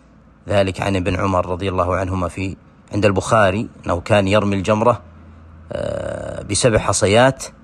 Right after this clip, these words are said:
الجمرة الصغرى أو الدنيا بسبع حصيات، يكبر مع كل حصاة، ثم يتقدم فيقوم مستقبل القبلة فيقوم طويلًا ويدعو ويرفع يديه،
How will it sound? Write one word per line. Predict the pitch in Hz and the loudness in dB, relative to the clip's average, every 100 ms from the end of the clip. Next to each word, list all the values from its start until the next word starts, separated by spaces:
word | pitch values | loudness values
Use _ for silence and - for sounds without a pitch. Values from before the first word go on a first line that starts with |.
| - - - - - - | -20 -20 -20 -20 -16 -12
الجمرة | - - 92 95 104 98 | -10 -6 -6 0 2 4
الصغرى | 92 - 113 87 82 - | 2 2 2 2 0 -2
أو | 98 98 | -4 -6
الدنيا | 92 92 104 92 80 - - - - - 110 | -4 0 2 2 0 -6 -20 -20 -20 -16 0
بسبع | 143 113 | 2 2
حصيات، | 98 107 113 139 139 | 0 -2 4 4 4
يكبر | 120 147 117 139 - - - - - _ - - | 2 2 4 2 2 -14 -20 -20 -20 _ -20 -6
مع | 110 120 | 0 0
كل | - 147 135 120 | 4 4 6 4
حصاة، | 117 98 107 98 | 2 2 4 4
ثم | 92 127 117 | 4 0 2
يتقدم | 120 110 120 127 113 107 139 - _ _ _ - | 2 0 0 0 0 0 0 -2 _ _ _ -4
فيقوم | 110 104 101 117 120 120 - - - | 2 2 2 2 2 0 -4 -20 -10
مستقبل | - - 110 101 104 | -8 0 0 0 0
القبلة | 101 - 101 107 | 0 -2 -2 -2
فيقوم | 101 101 95 87 - _ _ - - 101 - 117 104 | 0 2 2 0 -10 _ _ -20 -6 -6 0 0 0
طويلًا | - 101 110 107 98 | 0 0 2 2 2
ويدعو | 101 107 92 98 | 2 0 0 2
ويرفع | 101 - 95 | 2 2 0
يديه، | 95 92 104 | 0 -2 -4